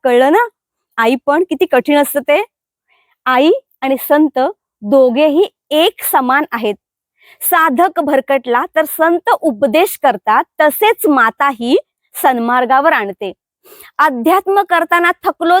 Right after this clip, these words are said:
तर संत कडेवर उचलून घेतात, आई ही तसेच कडेवर उचलून घेते. संत आध्यात्मिक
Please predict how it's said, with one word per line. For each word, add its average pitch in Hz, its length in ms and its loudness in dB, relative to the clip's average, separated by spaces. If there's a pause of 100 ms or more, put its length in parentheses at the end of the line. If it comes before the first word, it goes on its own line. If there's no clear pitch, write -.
तर 370 80 2
संत 330 300 0 (220)
कडेवर 330 380 2
उचलून 302 300 -2
घेतात, 262 420 0 (340)
आई 269 300 2
ही 339 180 2 (120)
तसेच 339 440 0
कडेवर 285 320 0
उचलून 254 300 -4
घेते. 208 280 -6 (600)
संत 370 280 0 (160)
आध्यात्मिक 302 640 0